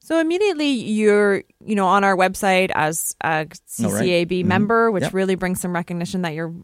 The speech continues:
Speaker 1: you're
Speaker 2: Mm-hmm.
Speaker 1: looking to work towards building relationships
Speaker 2: Yep.
Speaker 1: and partnering. Um, and then, you know, immediately to invitations to the T fab events,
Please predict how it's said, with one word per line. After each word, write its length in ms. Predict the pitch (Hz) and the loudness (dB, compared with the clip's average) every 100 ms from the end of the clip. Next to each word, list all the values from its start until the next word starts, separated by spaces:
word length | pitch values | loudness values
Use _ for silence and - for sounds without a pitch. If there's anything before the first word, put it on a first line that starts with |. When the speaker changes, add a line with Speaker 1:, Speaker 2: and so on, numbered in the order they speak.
| - | -10
Speaker 1:
you're 140 | 170 | -6
Speaker 2:
Mm-hmm. 80 | 165 | -2
Speaker 1:
looking 280 | 165 165 196 | -2 0 2
to 120 | 202 | 2
work 240 | 160 170 - | -2 -4 -6
towards 480 | 185 165 165 180 | -8 -4 -2 -4
building 320 | - 175 185 180 | -6 -4 -4 -4
relationships 760 | 175 170 175 202 254 285 175 - | -4 -6 -4 -4 -4 -4 -6 -6
Speaker 2:
Yep. 0 | |
Speaker 1:
and 200 | 190 185 | -4 -2
partnering. 580 | 214 214 233 269 330 320 | -2 -2 -2 -4 -4 -4
Um, 340 | 180 170 170 - | -4 -2 -4 -2
and 200 | 214 220 | 2 4
then, 420 | 220 220 220 220 - _ | 4 4 4 0 -6 _
you 60 | 208 | 0
know, 100 | 214 | 2
immediately 760 | 190 208 214 214 214 185 202 | 4 4 4 4 2 0 -2
to 400 | 202 - 196 180 - | -2 -2 -2 -2 -4
invitations 600 | 180 180 196 190 185 - | -4 -4 -4 -4 -6 -6
to 140 | 185 | -8
the 100 | 165 | -8
T 160 | - 277 | -6 -2
fab 280 | 254 233 240 | 0 0 0
events, 560 | 226 220 214 214 - | -2 0 -2 -4 -10